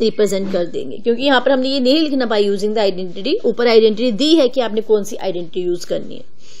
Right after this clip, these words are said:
So, x क्या है इसमें? फ़ोर एक्स, ए फ़ाइव है और बी जो है वो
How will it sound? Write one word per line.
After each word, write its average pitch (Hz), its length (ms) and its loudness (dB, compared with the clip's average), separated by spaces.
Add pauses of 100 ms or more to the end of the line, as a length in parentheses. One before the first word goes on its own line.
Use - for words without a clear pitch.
(360)
So, 349 220 6 (1040)
x - 260 -2
क्या 339 140 -2
है 330 140 -2
इसमें? 294 240 -6
फ़ोर 185 360 -4
एक्स, - 260 -4 (440)
ए 311 400 4 (140)
फ़ाइव 208 460 2
है 247 180 0
और 208 220 2
बी 247 300 -2
जो 214 200 0
है 196 160 -2
वो 269 240 2